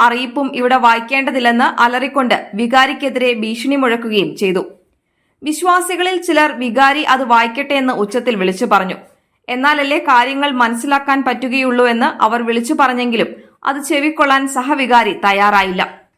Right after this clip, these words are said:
തുടർന്ന് ബലിവേദിയിൽ തർക്കം ഒഴിവാക്കാൻ വികാരി അറിയിപ്പ് വായിക്കുന്നത് ഒഴിവാക്കി മടങ്ങി. എന്നാൽ സഹവികാരിയുടെ അക്രമവും ആക്രോശവും അധിക്ഷേപവും കണ്ട് വിശ്വാസികൾ അക്ഷരാർത്ഥത്തിൽ പകച്ചുപോയി. ഇടവകക്കാർ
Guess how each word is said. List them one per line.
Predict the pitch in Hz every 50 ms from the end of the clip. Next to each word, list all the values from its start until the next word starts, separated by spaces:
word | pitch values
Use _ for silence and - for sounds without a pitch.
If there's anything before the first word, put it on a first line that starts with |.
| _ _ -
തുടർന്ന് | 320 320 311 320 320 339 370 370 285 277
ബലിവേദിയിൽ | 269 269 277 311 330 339 330 320 311 311 311 320 311 311
തർക്കം | 294 262 262 262 294 311 320 302
ഒഴിവാക്കാൻ | 285 285 285 285 277 277 277 285 269 262 240 240 247
വികാരി | 226 247 247 254 262 285 247 - 220
അറിയിപ്പ് | 233 226 240 254 240 311 302 269
വായിക്കുന്നത് | 262 254 247 254 - 240 240 240 233 247 - - 220
ഒഴിവാക്കി | 220 226 233 262 247 247 254 233 190 185 190
മടങ്ങി. | 190 185 190 196 - - - - _ _ _ _ _ _ _ - 269
എന്നാൽ | 294 311 349 359 370 349 -
സഹവികാരിയുടെ | 311 277 277 330 370 359 320 330 330 320 302 311 302 311 302 294 - -
അക്രമവും | 240 240 - 269 269 269 285 285 294 294 262 - 220 220
ആക്രോശവും | 226 233 - 294 277 269 294 285 302 277 277 277 262 - 214
അധിക്ഷേപവും | 208 254 220 - - 311 269 262 247 294 294 285 277 277
കണ്ട് | 254 240 233 226 220 190 202
വിശ്വാസികൾ | 226 233 - 262 262 254 269 262 277 254 254 247 247 - 214
അക്ഷരാർത്ഥത്തിൽ | 214 - - 277 269 269 262 262 277 262 220 247 190 - -
പകച്ചുപോയി. | 196 196 190 190 - 240 190 202 190 190 - - - - _ _ _ _ _ _ _ _ - 285
ഇടവകക്കാർ | 320 330 339 359 370 381 381 370 370 359 349